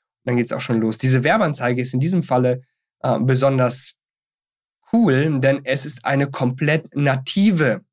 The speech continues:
Werbeanzeige. Ich lasse das jetzt mal gleich abspielen, werde das natürlich auch, ähm, im gleichen Moment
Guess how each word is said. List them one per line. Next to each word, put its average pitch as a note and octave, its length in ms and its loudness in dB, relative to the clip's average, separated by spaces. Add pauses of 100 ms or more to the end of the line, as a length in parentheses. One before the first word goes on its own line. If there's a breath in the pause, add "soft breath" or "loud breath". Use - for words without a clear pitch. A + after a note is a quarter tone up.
(120)
Werbeanzeige. A2 600 -2
Ich - 120 -12
lasse F3 140 0
das D#3+ 100 -4
jetzt D3+ 160 -4
mal C3 180 0
gleich C3 280 -4
abspielen, D#3+ 760 -4 (420)
werde C#3+ 160 0
das F3 120 -2
natürlich D3 440 -2
auch, B2+ 320 0 (500)
ähm, B2 340 0
im C3 120 0
gleichen B2+ 380 0
Moment A#2+ 460 0